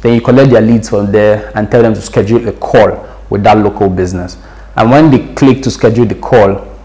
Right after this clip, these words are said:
you have already done that setup, the opening hours and the closing hours. You'll set that up on the schedule page.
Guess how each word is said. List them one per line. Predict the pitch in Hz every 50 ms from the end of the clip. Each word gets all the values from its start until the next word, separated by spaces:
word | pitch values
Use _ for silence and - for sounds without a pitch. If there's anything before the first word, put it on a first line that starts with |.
| - - -
you | - 110
have | 101 95
already | 110 110 117 131 127
done | 120 110 117 113 113 110
that | 101 101 101 101 -
setup, | - - 98 98 98 95 - - - - -
the | 117 104 92
opening | 120 113 - 120 120 117 107
hours | 110 110 104 107 104 104
and | 98 98
the |
closing | 95 - 113 101 98 104
hours. | 98 101 98 98 95 - - - - - - -
You'll | - 107 98
set | - - 135 123 113
that | 117 - - - -
up | 107 101 - - -
on | 104 95 95 90
the | 90 90 90 95 95 - - - - - - - - - - - - -
schedule | - - - 113 98 95 110 120
page. | 120 - - 104 101 95 98